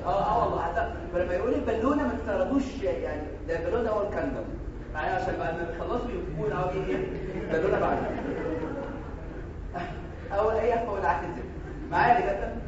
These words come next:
ده على فكرة لو أنت بصيت تلاقي فيه كده مادة تطلع منه، مادة تطلع منه يا دكاترة. مادة سبرميسايد. الله، إيه سبرميسايد؟ الكلام ده على فكرة من ضمن المزايا الهامة جدًا إن هو prevent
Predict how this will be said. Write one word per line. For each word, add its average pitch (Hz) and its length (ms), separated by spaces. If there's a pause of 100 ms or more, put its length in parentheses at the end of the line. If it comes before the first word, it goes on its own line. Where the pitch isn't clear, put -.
(180)
ده 262 80
على 277 180
فكرة 277 200
لو 247 80
أنت 254 120
بصيت 269 200
تلاقي 254 180
فيه 247 220
كده 240 140
مادة 233 300
تطلع - 240
منه، 170 220 (180)
مادة - 300
تطلع - 220
منه 175 140
يا - 60
دكاترة. - 300 (140)
مادة - 300
سبرميسايد. - 540
الله، - 320
إيه 196 220
سبرميسايد؟ 170 460 (760)
الكلام 240 260
ده 247 220
على - 140
فكرة 240 240
من 175 140
ضمن 240 180
المزايا - 320
الهامة 220 220
جدًا 175 260
إن 185 60
هو 226 180
prevent 180 360